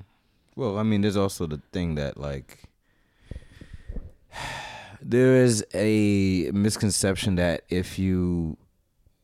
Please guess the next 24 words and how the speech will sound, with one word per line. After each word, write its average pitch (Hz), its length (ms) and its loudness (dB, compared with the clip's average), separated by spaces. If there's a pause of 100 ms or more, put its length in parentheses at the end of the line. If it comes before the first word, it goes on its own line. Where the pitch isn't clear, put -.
(1000)
I 101 100 2
mean, 80 520 2 (260)
if 101 160 2
things 101 320 2
went 80 400 2
well 90 240 4
with 80 100 0
someone, 85 640 2 (160)
that 80 280 0 (260)
they 90 240 2
know 85 240 4
what 82 180 2
they're 78 140 0
doing 80 340 0
in 78 140 0
general. 82 480 2
And 78 420 0
if 80 160 0
you 85 240 2
understand 78 840 0 (680)
just 82 240 -2 (1080)
the 110 80 4
way 127 180 6
intercourse 113 540 4